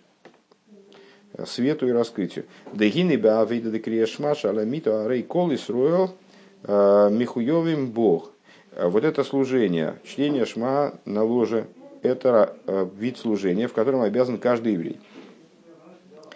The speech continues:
Дехлова савейдосы и хэшбан цедек шиойсу бмешах ме-, б-,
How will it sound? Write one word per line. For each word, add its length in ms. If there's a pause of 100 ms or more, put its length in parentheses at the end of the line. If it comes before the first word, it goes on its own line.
(340)
Дехлова 420
савейдосы 640
и 480
хэшбан 540
цедек 420
шиойсу 480
бмешах 520
ме-, 180
б-, 320